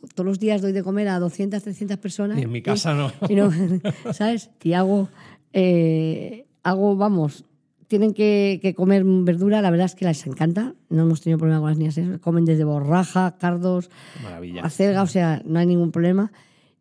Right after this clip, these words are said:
Speaker 1: Y, y coce-, eh, con ellas y vuelvo al restaurante, y vuelvo a contar lo que he vivido. Y luego ya vuelvo a casa, pero,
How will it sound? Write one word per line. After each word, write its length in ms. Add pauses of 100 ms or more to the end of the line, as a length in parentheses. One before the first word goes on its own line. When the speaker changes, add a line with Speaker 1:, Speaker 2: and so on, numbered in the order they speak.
(140)
Speaker 1:
Y, 1040 (160)
y 460 (100)
coce-, 360 (140)
eh, 40
con 140
ellas 240
y 120
vuelvo 300
al 120
restaurante, 600
y 20
vuelvo 240
a 40
contar 500 (200)
lo 80
que 60
he 40
vivido. 280 (880)
Y 120
luego 200
ya 100
vuelvo 220
a 40
casa, 340
pero, 400